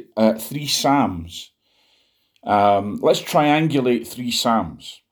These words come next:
that I, I want to use to demonstrate to you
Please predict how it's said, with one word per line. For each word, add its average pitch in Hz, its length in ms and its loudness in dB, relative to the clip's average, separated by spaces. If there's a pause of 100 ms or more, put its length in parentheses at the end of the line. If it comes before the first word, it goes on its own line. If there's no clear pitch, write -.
(600)
that 110 180 6
I, 113 220 2
I 117 60 0
want 139 280 0
to 147 100 -2
use 123 420 0
to 113 100 -4
demonstrate 110 760 0
to 107 100 -8
you 92 340 -6